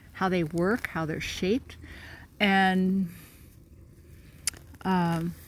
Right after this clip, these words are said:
also talks about the kind of work you like, et cetera. I've heard the Enneagrams do the same thing. I've never seen that information. And I like to combine that with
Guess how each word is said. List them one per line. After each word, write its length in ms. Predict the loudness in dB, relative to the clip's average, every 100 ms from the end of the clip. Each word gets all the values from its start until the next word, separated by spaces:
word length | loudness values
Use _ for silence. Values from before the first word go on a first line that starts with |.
| -20 -20 -20 -20 -20 -20 -20 -20 -6
also 260 | -4 -2 -4
talks 320 | -4 -4 -4
about 160 | -4 -6
the 80 |
kind 180 | -4 -4
of 140 | -4 0
work 320 | 2 2 0
you 140 | 2
like, 560 | 2 2 2 2 0 -2
et 180 | -6 -2
cetera. 340 | -2 0 -2
I've 160 | -4 -2
heard 220 | 0 2
the 80 | 0
Enneagrams 640 | 0 2 2 2 2 0
do 100 | 0
the 120 | -2
same 320 | -2 -4 -4
thing. 260 | -2 -2 -2
I've 180 | -2 -2
never 220 | -4 -6
seen 400 | -6 -2 0 0
that 220 | 0 -2 -4
information. 720 | -8 -6 -4 -4 -4 -8 -10 -12 -16 -16 -18 -20 -6
And 180 | 0 2
I 100 | 4
like 240 | 4 2
to 120 | 0 2
combine 540 | 4 4 4 2 2
that 240 | 2 0
with 420 | -2 0 2 2